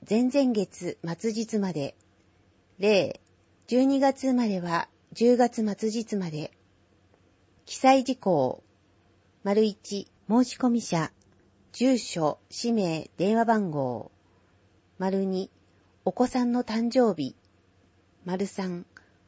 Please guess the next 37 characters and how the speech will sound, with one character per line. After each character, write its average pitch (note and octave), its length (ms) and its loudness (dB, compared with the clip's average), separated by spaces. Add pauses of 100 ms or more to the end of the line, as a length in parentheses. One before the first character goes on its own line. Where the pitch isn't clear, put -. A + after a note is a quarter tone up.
(140)
お F3+ 40 -4
子 B3+ 160 -2
さ B3 180 -2
ん A#3 100 0
の A#3 220 -2
ニ F#3+ 140 -2
ッ - 100 -20
ク C4 140 2
ネ B3+ 180 4
ー F#3+ 60 2
ム。 D3+ 200 -2 (840)
継 B3 200 4
承 C4+ 240 4
ま B3+ 120 2
で G3+ 80 -2
含 E3 280 -6
む。 E3 200 -6 (560)
記 - 100 -18
載 C4+ 240 4
が B3+ 80 4
な C4 160 2
い A#3+ 80 2
場 G#3+ 140 2
合 G3+ 180 -2
は F#3 300 -2
無 F3 100 -2
記 B3 160 -2
名 A#3+ 160 2
と G3+ 140 -4
な E3+ 100 -4
り E3 140 -4
ま D#3+ 120 -6
す。 - 200 -18 (800)
例、 G3+ 340 0 (640)
め G3 120 0
ぐ G#3+ 160 2
み、 G#3 280 -2